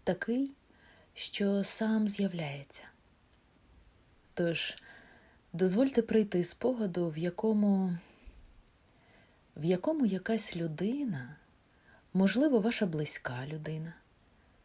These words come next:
можливо, знайома, а можливо, і зовсім незнайома вам людина,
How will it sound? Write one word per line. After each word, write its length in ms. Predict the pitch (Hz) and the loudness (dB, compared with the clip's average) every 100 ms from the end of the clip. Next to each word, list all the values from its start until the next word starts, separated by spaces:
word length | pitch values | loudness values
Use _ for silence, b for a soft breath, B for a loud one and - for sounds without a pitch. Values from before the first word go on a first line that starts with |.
| _ _ - | _ _ 0
можливо, 440 | 185 190 220 240 | 4 4 4 4
знайома, 680 | 185 165 151 139 147 170 180 - _ _ _ _ _ b b b b b b b | 2 0 0 -2 -4 -4 -6 -12 _ _ _ _ _ b b b b b b b
а 80 | - | 2
можливо, 540 | 180 180 190 190 180 175 | 4 6 8 8 8 8
і 340 | 180 170 156 | 6 4 4
зовсім 540 | 147 180 240 - 175 | 4 4 4 2 2
незнайома 560 | 170 165 175 180 208 180 | 2 4 4 6 6 4
вам 220 | 175 170 | 4 2
людина, 720 | 151 147 208 277 196 - - | 0 0 0 0 0 -2 -10